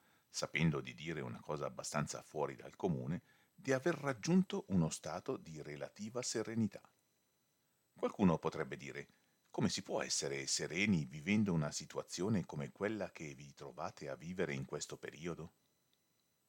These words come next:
Qualcuno potrebbe pensare ad una sorta di rassegnazione, se non addirittura di incoscienza, e forse c'è un po' di tutto questo nella mia affermazione. La serenità non è un privilegio,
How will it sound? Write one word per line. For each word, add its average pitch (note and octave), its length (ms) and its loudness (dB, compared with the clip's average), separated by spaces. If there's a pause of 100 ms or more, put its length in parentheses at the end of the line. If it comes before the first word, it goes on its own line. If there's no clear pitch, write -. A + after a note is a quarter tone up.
(300)
Qualcuno - 420 0
potrebbe D2+ 380 -2
pensare C#2+ 460 2
ad C#2 80 2
una F2+ 180 4
sorta - 340 2
di D#2 300 -8
rassegnazione, E2 960 0
se G2+ 160 -2
non A#2+ 160 4
addirittura A2+ 520 -2
di F#2 240 -2
incoscienza, F#2 800 -2 (280)
e - 100 -6
forse F3+ 440 2
c'è - 180 4
un G2+ 160 4
po' B2+ 160 -2
di A2 180 -10
tutto - 380 -4
questo - 500 -2
nella C#2 240 -4
mia D2 300 -2
affermazione. C#2 880 -6 (1200)
La F#2 100 -2
serenità E2+ 680 4
non F#2+ 180 6
è F2+ 80 6
un B1+ 160 -4
privilegio, C2 720 -14